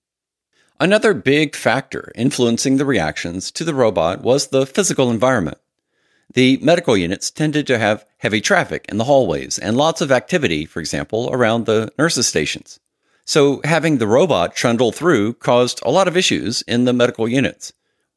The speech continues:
whereas the environments in the postpartum and service units were calmer and clearer. The presence of the robot tended not to cause problems there.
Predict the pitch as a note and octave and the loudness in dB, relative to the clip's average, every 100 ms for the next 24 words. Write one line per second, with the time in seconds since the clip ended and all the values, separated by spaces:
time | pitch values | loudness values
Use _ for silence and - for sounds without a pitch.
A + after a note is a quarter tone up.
0 | _ A2 G#2+ G2 G2+ - - _ F#2 G#2 | _ 2 4 4 2 -2 -8 _ -2 0
1 | F#2 A2 A2+ A2 - - C#3 F#2 - - | 2 2 2 0 -2 -6 -2 -2 -2 2
2 | D3+ C#3+ C#3+ C#3 - - F3+ F3+ D#3+ - | 2 4 2 2 0 0 0 0 -2 -2
3 | G2 G#2+ - A2 G2+ G#2 - - D3 C3 | 0 0 -4 -4 0 0 -2 -4 0 2
4 | E2+ C#2 - A2 A#2 F3+ C3+ D2+ - - | 0 -4 -6 -4 -2 2 2 0 -4 -14
5 | _ _ _ _ _ _ _ G#2 G#2 G2+ | _ _ _ _ _ _ _ -2 0 0
6 | E3+ D3 A#2+ - A2 D3+ D3+ G#2+ - - | 0 2 -2 -4 0 2 2 2 0 -2
7 | C#3+ A#2+ B2 - C#3+ E3 - - G2+ - | -2 0 -2 -4 -2 0 -2 -6 -8 -2
8 | D#2+ F2 - - A#2 G2+ F#2+ F#2+ G#2 E2+ | 0 0 -4 0 0 2 -2 0 0 0
9 | C2+ | -2